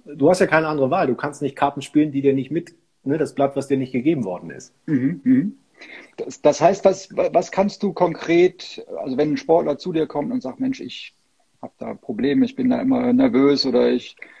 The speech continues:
Speaker 2: ähm, das funktioniert bei mir nicht.“ Was, was, wie sieht dann so ein Coaching von dir aus? Was machst du dann? Das kann man ja nicht einfach nur sagen, „Okay, bleib ruhig und, äh, atme dreimal tief durch.“ Wie, wie sieht das dann konkret aus?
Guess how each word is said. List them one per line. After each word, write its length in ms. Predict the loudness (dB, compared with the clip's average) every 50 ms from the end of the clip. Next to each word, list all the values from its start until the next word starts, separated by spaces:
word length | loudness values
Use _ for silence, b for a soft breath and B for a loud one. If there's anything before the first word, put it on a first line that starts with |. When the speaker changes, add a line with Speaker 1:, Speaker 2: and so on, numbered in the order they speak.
| B B B B B _ _
Speaker 2:
ähm, 460 | -6 -4 -2 0 0 2 2 2 0 0
das 160 | -2 -6 -8
funktioniert 640 | -12 -4 -2 -2 0 2 4 4 6 4 4 4
bei 120 | 4 2 4
mir 180 | 6 4 6
nicht.“ 280 | 4 4 2 0 -2 -4
Was, 200 | -4 -4 -4 -6 -6
was, 240 | -8 -8 -8 -10 _
wie 240 | -20 -12 -10 -8 -6
sieht 200 | -4 -6 0 2
dann 140 | 2 2 2
so 80 | 0 -2
ein 240 | -2 -2 -6 -8
Coaching 520 | 0 2 4 4 4 0 -2 -2 -2 -2 -2
von 220 | -2 -2 -2 0
dir 180 | 2 2 4 4
aus? 240 | 4 2 2 0 -6
Was 160 | -8 -4 -2
machst 300 | -2 -2 -2 -4 -10 -10
du 60 | -8
dann? 320 | -6 -6 -6 -8 -10 -16 -20
Das 140 | -20 -18 -10
kann 120 | -6 -4
man 100 | -2 -2
ja 100 | 0 0
nicht 160 | -2 -2 -2 -4
einfach 240 | -6 -4 -4 -6
nur 140 | -6 -6 -4
sagen, 260 | -2 0 0 0 -2
„Okay, 280 | -4 -8 -8 -6 -6 -6
bleib 260 | -6 -6 -8 -8 -6
ruhig 420 | -4 -2 -2 -2 -2 -4 -8 -14 -12
und, 340 | -10 -10 -10 -10 -14 -20 _ _
äh, 460 | -10 -8 -8 -8 -12 -14 _ _ -10 -6
atme 240 | -6 -4 -4 -4 -4
dreimal 320 | 0 2 4 4 4 2
tief 260 | 2 0 -4 -4 -2
durch.“ 340 | 0 2 2 2 2 0 -6
Wie, 200 | -8 -8 -8 -10 -12
wie 100 | -12 -10
sieht 180 | -10 -4 -4
das 140 | -4 -2 0
dann 140 | 0 0 0
konkret 400 | 2 0 0 2 2 2 2 4
aus? 380 | 4 4 4 2 0 -8 -20